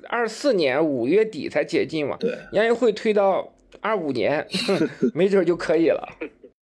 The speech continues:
Speaker 2: 嗯，哎，下一届亚运会是在哪儿办呀？要不整体顺延一届？<laughs>
Speaker 1: <laughs> 下一届我还真不记得是在哪儿办了，因为现在其实说实话，如果不是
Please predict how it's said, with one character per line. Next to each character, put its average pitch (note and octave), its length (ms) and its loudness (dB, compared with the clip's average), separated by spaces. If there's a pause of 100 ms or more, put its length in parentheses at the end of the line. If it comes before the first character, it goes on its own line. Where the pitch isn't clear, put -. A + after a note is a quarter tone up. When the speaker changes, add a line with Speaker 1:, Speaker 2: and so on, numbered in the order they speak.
(240)
Speaker 2:
嗯， A3+ 120 2 (120)
哎， D3+ 100 2 (180)
下 B3+ 320 2
一 A2+ 80 -2
届 A2 140 0
亚 A2 140 2
运 G#2+ 100 -2
会 G#2+ 160 -2
是 G2+ 240 0
在 G#2 160 -2
哪 F2 120 -4
儿 A1 60 -4
办 - 160 0
呀？ D#2 160 -4 (140)
要 C3+ 80 2
不 B2+ 180 -2 (160)
整 - 180 -4
体 - 140 -6
顺 C3+ 220 0
延 E2+ 180 0
一 D#2+ 100 -6
届？ D#2+ 200 -14 (1200)
<laughs> - 0 -
Speaker 1:
<laughs> E3 400 0
下 G#3 220 2
一 - 20 -2
届 G3+ 180 4
我 C#3 140 2
还 D#3+ 320 0 (140)
真 G#3+ 240 2
不 G3+ 80 0
记 G#3 200 0
得 D#3+ 140 4
是 F#3 100 -6
在 F#3 120 4
哪 D3+ 140 -2
儿 - 60 -4
办 F3 280 -2
了， D#2+ 140 -4
因 D3 60 -2
为 F3+ 60 -2
现 F#3+ 140 2
在 F#3+ 100 4
其 F#3 180 -2
实 F#3+ 220 2 (300)
说 A3 140 2
实 G#3 100 4
话， F#3+ 180 4
如 D#3 260 0
果 G#3+ 260 2
不 - 220 -8
是 F#3+ 440 2